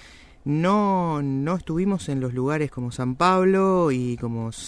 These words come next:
eh, Sargento Moya, que es donde hubo, eh, quema de urnas, pero sí estuvimos en lugares conflictivos, complicados, donde se podían ver algunas, eh, cuestiones de la,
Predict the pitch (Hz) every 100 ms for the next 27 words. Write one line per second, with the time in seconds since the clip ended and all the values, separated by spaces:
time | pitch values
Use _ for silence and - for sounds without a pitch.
0 | - - - 127 113 110 110 - 117 113
1 | 135 123 135 175 - 175 131 123 113 113
2 | 113 120 117 - - - - 135 123 131
3 | 120 123 156 175 185 202 - - - -
4 | - - - 196 - 208 226 196 214 165
5 | 151 147 170 - 143 156 156 175 175 170
6 | - 139 151 160 170 170 180 170 147 156
7 | 165 175 180 175 - 135 131 139 170 165
8 | 160 180 170 147 127 127 135 143 135 -
9 | 156 151 240 - 156 170 139 135 139 135
10 | 151 143